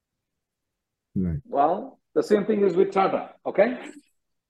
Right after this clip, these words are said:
Speaker 2: Well, I
Speaker 1: Okay,
Speaker 2: can
Speaker 1: sir.
Speaker 2: give up chicken though, but that's different. In a home, I eat outside. But anyway, it's, it's an option. I mean,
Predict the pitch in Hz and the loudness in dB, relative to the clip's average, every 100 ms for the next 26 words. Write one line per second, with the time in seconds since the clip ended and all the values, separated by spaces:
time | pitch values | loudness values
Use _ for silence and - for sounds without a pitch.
0 | _ - 180 185 196 247 196 214 220 - | _ 4 8 8 6 2 4 4 4 2
1 | 190 202 139 123 120 123 139 - 190 180 | 0 0 0 2 0 -2 -4 2 2 2
2 | 143 95 - _ - 165 160 208 170 123 | -2 -4 -16 _ -8 -2 2 4 4 0
3 | - - 175 156 151 143 143 120 110 - | -8 -2 -2 2 0 0 -4 -4 -6 -8
4 | _ _ - 160 170 190 123 - - - | _ _ 0 4 6 6 4 2 -8 2
5 | 180 - 220 240 247 285 - 143 113 143 | 2 2 -2 2 4 4 0 -4 -4 -6
6 | 139 | -8